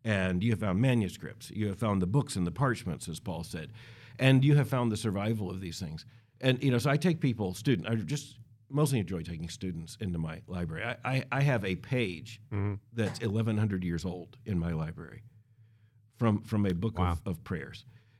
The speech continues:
Speaker 1: And I just tell them, like, n-, no sound from that age has existed for a millennium.
Speaker 2: Right.
Speaker 1: But this page does.
Speaker 2: Right.
Speaker 1: This page tells you something. And so it's just, it's just a different thing.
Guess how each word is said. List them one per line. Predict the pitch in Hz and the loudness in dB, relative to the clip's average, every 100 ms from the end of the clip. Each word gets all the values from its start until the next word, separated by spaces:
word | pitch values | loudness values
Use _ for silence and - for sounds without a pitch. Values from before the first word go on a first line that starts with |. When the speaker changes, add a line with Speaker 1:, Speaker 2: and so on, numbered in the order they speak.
| _ | _
Speaker 1:
And | 147 151 | 2 6
I | 156 | 6
just | 165 160 | 6 4
tell | 170 | 2
them, | 139 | 4
like, | 110 | 2
n-, | 120 123 127 | 4 4 6
no | 139 143 175 | 6 8 6
sound | 170 156 143 123 82 80 - - _ _ _ - | 4 0 2 0 -4 -8 -12 -20 _ _ _ 0
from | 117 | 2
that | 107 101 | 4 4
age | 95 87 80 - - - | 2 0 -2 -8 -18 -4
has | 110 92 82 - - - _ _ - | 0 0 -2 -10 -20 -20 _ _ -4
existed | 113 95 104 - 87 - - | -2 2 0 0 -4 -6 -16
for | - 104 87 110 - _ _ | -6 -2 -2 -4 -16 _ _
a | 104 | 0
millennium. | 98 101 98 87 80 - - | 2 2 0 -4 -12 -12 -2
Speaker 2:
Right. | 92 85 | 0 2
Speaker 1:
But | 110 | 2
this | 110 | 2
page | - 147 113 82 | 4 4 4 2
does. | 98 82 67 - - - | -2 -2 -8 -16 -10 -4
Speaker 2:
Right. | 85 - _ - | -4 -4 _ -6
Speaker 1:
This | 110 | -2
page | 127 117 - | 2 2 2
tells | 110 90 | -2 -2
you | 87 | -4
something. | 95 - - - - - - - - | -10 -12 -16 -18 -20 -20 -20 -20 -8
And | - 143 143 | 2 4 6
so | 156 | 4
it's | 147 143 | 6 4
just, | - 190 - | 4 0 2
it's | - | -2
just | - 156 | 0 2
a | 131 | 2
different | 92 120 156 143 | 2 0 -2 0
thing. | 113 101 | 0 0